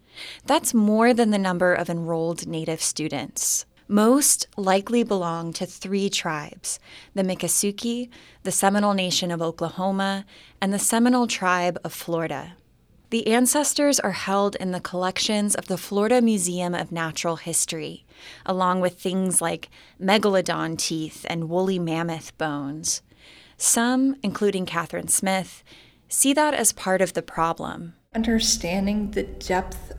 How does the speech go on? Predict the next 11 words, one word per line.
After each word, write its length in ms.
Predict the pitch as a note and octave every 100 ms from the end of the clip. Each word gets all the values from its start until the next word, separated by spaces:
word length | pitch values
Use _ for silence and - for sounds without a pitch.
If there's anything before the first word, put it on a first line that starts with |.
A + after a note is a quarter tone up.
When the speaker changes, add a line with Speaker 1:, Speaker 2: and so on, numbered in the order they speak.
| -
Speaker 2:
of 180 | F#3 -
harm, 560 | - G3 G3+ G#3 A3+ - -
it's 240 | - - -
hard 720 | - - B3+ C#4 C#4+ - -
to 260 | - A#3+ - - -
really 320 | G#3+ B3 B3
appreciate 640 | G#3+ - D#4+ - G3 F3+
because 400 | G3 A3 G3+ - -
it's 140 | -
so 100 | F#3+
normalized. 760 | G3 B3+ F#4 - - - -